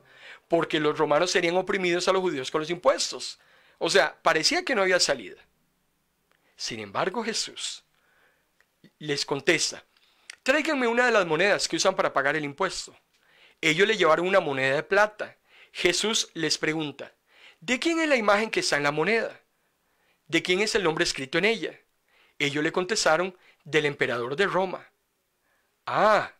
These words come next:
del emperador de Roma. Entonces, denle al emperador lo que es del emperador y denle a Dios lo que es de Dios". Y estos herodianos y fariseos, hermano y hermanas, se quedaron totalmente callados.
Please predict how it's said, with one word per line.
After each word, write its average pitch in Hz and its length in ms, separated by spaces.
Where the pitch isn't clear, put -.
del 143 200
emperador 139 360
de 135 80
Roma. 208 320
Entonces, 160 800
denle 160 440
al 233 120
emperador 208 640
lo 143 260
que 139 400
es 302 220
del 185 160
emperador 131 640
y 170 140
denle 160 380
a 196 100
Dios 131 680
lo 131 220
que 139 280
es - 260
de 127 220
Dios". - 540
Y 127 180
estos 180 420
herodianos 165 540
y 180 80
fariseos, 214 640
hermano 190 500
y 131 100
hermanas, 185 500
se - 280
quedaron 175 500
totalmente 160 560
callados. 131 600